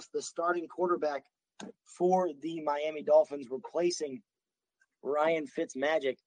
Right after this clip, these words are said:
Um, they, the Dolphins play this week, um, up against, let's see. The Dolphins are on a bye, actually.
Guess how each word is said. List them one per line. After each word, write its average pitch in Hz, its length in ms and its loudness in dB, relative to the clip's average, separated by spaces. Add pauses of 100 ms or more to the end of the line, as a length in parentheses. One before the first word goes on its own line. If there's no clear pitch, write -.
(520)
Um, 127 460 0 (800)
they, 147 540 -4
the 143 80 -4
Dolphins 156 500 4 (100)
play 156 280 4
this 143 280 -6
week, 147 380 -10 (600)
um, 117 600 -2 (180)
up 143 200 -2
against, 139 680 -4 (600)
let's - 220 -10
see. 208 220 -8 (2000)
The 151 100 -6
Dolphins 196 360 8
are 160 60 8
on 143 80 0
a 123 40 -4
bye, 156 300 8
actually. 92 380 -8